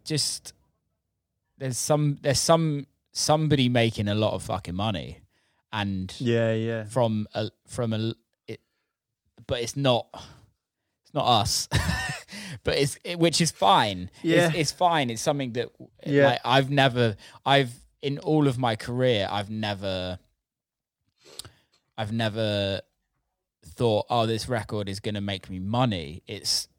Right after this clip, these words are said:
Speaker 1: this record is my business
Speaker 2: Yeah.
Speaker 1: card to then get me booked. But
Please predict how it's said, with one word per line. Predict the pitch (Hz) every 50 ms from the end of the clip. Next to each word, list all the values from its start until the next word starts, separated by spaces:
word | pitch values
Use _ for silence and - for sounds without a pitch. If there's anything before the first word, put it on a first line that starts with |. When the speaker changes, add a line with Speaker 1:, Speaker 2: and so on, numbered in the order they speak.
| _ _ _ _ _ -
Speaker 1:
this | - 117 107 - 123
record | 120 113 107 110 107
is | 104 98
my | 107 104 101
business | 101 - - 113 110 123 120 120 117 117
Speaker 2:
Yeah. | 113 117
Speaker 1:
card | 113 98 95 90 87 90
to | - 104
then | 98 92 95 98
get | 92 90 87
me | 87 87 95 -
booked. | 123 120 107 87 65 - - - - - - _ _ _ _ _ _ _ _ _ _ _ _ _ _ _ -
But | 123 117 110 101 - _